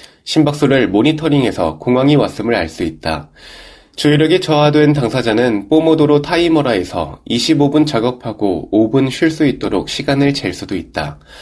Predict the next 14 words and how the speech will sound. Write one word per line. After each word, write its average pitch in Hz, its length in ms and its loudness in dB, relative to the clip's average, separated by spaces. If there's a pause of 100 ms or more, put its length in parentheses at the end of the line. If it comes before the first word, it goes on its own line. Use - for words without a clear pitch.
(540)
장애인용 160 540 2
보조공학기기가 143 1120 0
거창한 139 580 0
기계와 98 560 -2
고급 139 320 -2
기술에만 123 560 -2
해당된다고 131 720 0
한다면 95 640 -2 (320)
이런 165 240 0
아이디어는 151 440 2
나올 110 220 0
수 - 160 -4
없을 107 300 -6
거다. 78 440 -8